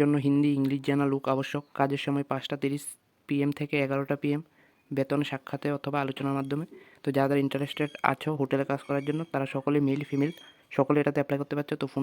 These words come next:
নম্বর দেখতে পাচ্ছ, এইট নাইন সেভেন ফোর ওয়ান সেভেন থ্রি নাইন নাইন সিক্স অথবা এইট এইট থ্রি সেভেন টু এইট ফোর টু থ্রি নাইন। এই নম্বরের মাধ্যমে যোগাযোগ করে বিস্তারিত ডিটেলস জেনে যারা যারা ইন্টারেস্টেড আছো সকলে এটাতে অ্যাপ্লাই করতে পারো এবং করে নেবে। এরপর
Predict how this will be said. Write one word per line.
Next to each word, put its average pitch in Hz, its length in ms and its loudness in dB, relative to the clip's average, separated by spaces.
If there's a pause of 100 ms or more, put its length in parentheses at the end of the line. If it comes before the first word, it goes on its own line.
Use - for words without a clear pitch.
নম্বর 143 220 0
দেখতে 139 180 -4
পাচ্ছ, 143 140 -4 (560)
এইট 139 160 4
নাইন 147 220 4
সেভেন 135 260 2
ফোর 139 100 0 (100)
ওয়ান 131 120 2 (100)
সেভেন 143 180 -2 (160)
থ্রি 143 140 0 (100)
নাইন 143 140 2 (120)
নাইন 131 120 2 (100)
সিক্স - 160 -14 (140)
অথবা 139 220 -4 (580)
এইট 139 240 2
এইট 156 100 0 (180)
থ্রি 143 100 0 (120)
সেভেন 135 200 0 (160)
টু 139 80 -4 (100)
এইট 156 120 -4 (180)
ফোর 139 140 2 (100)
টু 143 80 0 (180)
থ্রি 139 200 0
নাইন। 120 100 -6 (280)
এই 139 100 6
নম্বরের 139 260 6
মাধ্যমে 139 300 2
যোগাযোগ 135 300 4
করে 143 160 4
বিস্তারিত 135 280 -4 (120)
ডিটেলস 139 340 0
জেনে 151 180 2 (480)
যারা 131 140 6
যারা 135 160 8
ইন্টারেস্টেড 139 420 2
আছো 165 180 -4
সকলে 139 220 2
এটাতে 147 180 2
অ্যাপ্লাই 135 240 0
করতে - 180 -4
পারো 120 120 -6 (800)
এবং 143 120 4 (180)
করে 131 180 6
নেবে। 120 140 -2 (1600)
এরপর 131 180 6